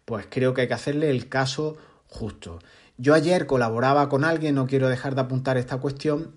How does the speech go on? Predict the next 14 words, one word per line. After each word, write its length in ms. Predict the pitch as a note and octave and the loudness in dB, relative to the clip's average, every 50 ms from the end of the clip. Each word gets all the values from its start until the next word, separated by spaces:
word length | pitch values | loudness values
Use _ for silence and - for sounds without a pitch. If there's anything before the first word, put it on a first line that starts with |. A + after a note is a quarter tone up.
| - _ | -20 _
que, 320 | - - A#2+ A2+ A2 G#2+ G#2+ | -4 -2 -2 0 -2 -2 -2
que 140 | - B2 G#2+ | -4 -4 -2
quería 240 | B2 A#2+ B2+ C3+ | 0 2 4 4
mejorar 380 | C#3 D3 C#3 - - C#3+ C3+ B2+ | 4 4 2 0 0 0 0 0
su 160 | - - B2 | -2 -6 -6
productividad 720 | - A2+ A2+ A2 G#2+ - - A#2 G#2+ A2+ B2 D#3 F3+ F3+ | -6 -4 -2 -2 -4 -4 -6 -8 -6 -4 -4 -2 -2 -2
y 40 | D#3 | -2
buscaba 540 | C3 A#2+ A2 - - D#3+ D#3+ F3 F3+ F#3 F#3 - - - - - _ _ | -2 -2 -4 -4 -2 0 0 0 0 -4 -6 -12 -20 -20 -20 -20 _ _
el 140 | D3 C#3 C#3 | 0 0 0
santo 380 | C3+ - D#3+ D#3+ D#3+ - E3 | 2 0 0 0 2 0 0
grial 280 | D3+ C#3+ C#3+ D3+ D#3 D#3 | 2 4 2 2 2 2
de 80 | D3+ D3 | 0 0
la 120 | C3 A#2 | 0 0
productividad, 680 | - A#2 A2 A2 G#2 G#2+ - G#2 G2 G2+ G2+ A2 G#2 | 0 -2 -2 -2 -4 -6 -8 -8 -6 -4 -4 -4 -4